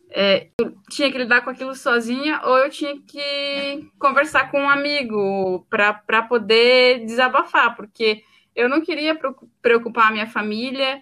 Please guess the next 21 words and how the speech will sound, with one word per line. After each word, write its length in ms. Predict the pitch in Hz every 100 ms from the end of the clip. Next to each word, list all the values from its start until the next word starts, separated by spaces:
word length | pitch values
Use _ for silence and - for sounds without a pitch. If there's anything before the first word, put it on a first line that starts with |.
| _ _ _ _ _
ah, 320 | 190 190 190
ou 100 | 202 233
até 240 | 233 240
mesmo 720 | 233 226 254 247 220 208 -
outros 380 | - 226 226 226
amigos 420 | 233 226 233 254
que 100 | -
eu 80 | 240
tinha 240 | 233 233 220
no 120 | 220
Brasil, 400 | 220 220 208 233
eu 60 |
não 180 | 247 262
queria, 540 | 277 247 262 247 202 - _ _ _ _ _ _ _ _ _
é, 220 | 175 196
talvez 380 | 190 208 208 233
pre-, 240 | - 226 226 _
preocupá-los, 1000 | 240 240 240 233 208 226 254 247 247 - _
até 260 | - 247 277
mesmo 440 | 269 277 311 320 311
porque, 880 | 294 294 - 285 285 277 269 220